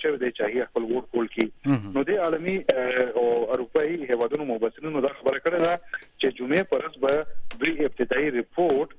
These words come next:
Speaker 1: اه، جاري کوي په اسلام آباد کې.
Speaker 2: مهم.
Speaker 1: وایي که به دوی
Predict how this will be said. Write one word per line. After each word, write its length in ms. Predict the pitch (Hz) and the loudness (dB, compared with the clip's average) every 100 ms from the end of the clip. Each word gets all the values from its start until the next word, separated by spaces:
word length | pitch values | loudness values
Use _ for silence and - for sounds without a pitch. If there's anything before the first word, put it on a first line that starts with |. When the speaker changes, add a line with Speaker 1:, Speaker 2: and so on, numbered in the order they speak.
| - - | -10 0
Speaker 1:
اه، 140 | 117 117 120 | 0 0 0
جاري 220 | 113 117 | 0 0
کوي 280 | - 147 208 | 0 0 0
په 120 | 160 | 0
اسلام 280 | - 123 113 | 0 0 0
آباد 260 | 113 147 151 - | 2 2 0 -2
کې. 260 | 135 131 | -2 0
Speaker 2:
مهم. 240 | 139 104 101 | -2 -2 0
Speaker 1:
وایي 260 | 127 160 | 0 0
که 120 | 202 143 | 0 -2
به 80 | |
دوی 200 | 139 165 | -2 -2